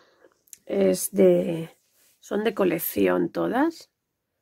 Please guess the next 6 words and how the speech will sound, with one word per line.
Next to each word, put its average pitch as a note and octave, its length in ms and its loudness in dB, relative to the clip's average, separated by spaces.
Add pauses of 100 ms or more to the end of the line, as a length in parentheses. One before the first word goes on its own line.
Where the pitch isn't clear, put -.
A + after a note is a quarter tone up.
(580)
Garden F#3+ 720 0
Stroll C#4+ 640 0 (280)
by E3 500 -8
Chris F3+ 380 -6
Landmer C4+ 880 0 (160)
y C4+ 400 -2